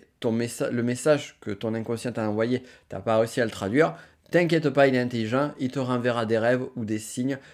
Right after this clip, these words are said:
pour que tu puisses plus tard pouvoir l'interpréter de la bonne façon. Voilà.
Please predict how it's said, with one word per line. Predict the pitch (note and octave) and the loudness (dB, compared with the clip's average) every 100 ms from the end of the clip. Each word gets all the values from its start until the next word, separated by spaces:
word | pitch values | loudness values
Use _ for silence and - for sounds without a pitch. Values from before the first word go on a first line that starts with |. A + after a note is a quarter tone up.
| _ _ | _ _
pour | C3+ D3 - | 0 0 0
que | - | -4
tu | B2 - | -4 -6
puisses | G2 B2 B2+ | -6 -4 -4
plus | - A2 | -6 -2
tard | A#2 A#2 - - - | 2 2 0 -20 -14
pouvoir | A2 G#2 A#2 A#2 | -8 2 2 2
l'interpréter | A2 G#2+ G2+ - G2+ A2+ | -2 -2 -4 -6 -4 -2
de | G2+ | 0
la | G2 | -2
bonne | G2+ G2 | -4 -6
façon. | - - - - _ - | -8 -16 -20 -20 _ -6
Voilà. | A#2 C#3 A#2+ - | 4 8 8 4